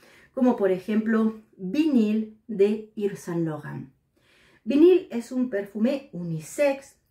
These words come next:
a mí me encanta porque los toquecitos de vainilla que se combinan con las resinas que contiene, entre ellas la mirra y un toquecito de anís, yo lo he utilizado para mí como perfume femenino y es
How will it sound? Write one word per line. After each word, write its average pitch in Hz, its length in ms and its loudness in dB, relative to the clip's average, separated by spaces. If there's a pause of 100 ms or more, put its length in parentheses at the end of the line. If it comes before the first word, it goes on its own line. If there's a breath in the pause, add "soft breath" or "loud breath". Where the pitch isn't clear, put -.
(100)
a 190 120 -6
mí 262 140 2
me 214 100 2
encanta 214 800 -2
porque 185 480 -4 (340 loud breath)
los 226 160 -6
toquecitos 254 720 -2
de 220 180 2
vainilla 185 720 0
que 170 100 -10
se 165 160 -12
combinan 208 580 0
con 170 220 -4
las 165 140 -4
resinas 190 520 -6
que 165 160 -12
contiene, 214 580 -2
entre 170 300 -4
ellas 208 280 -4
la 160 200 -6
mirra 208 500 -2 (380 soft breath)
y 226 100 0
un 311 140 2
toquecito 233 480 -2
de 202 100 0
anís, 247 380 0 (760)
yo 220 240 2
lo 269 80 4
he 240 100 2
utilizado 196 800 -2
para 156 280 -8
mí 208 260 -2
como 175 280 -4
perfume 180 420 0
femenino 196 640 -2 (420 loud breath)
y 214 140 0
es 220 280 -2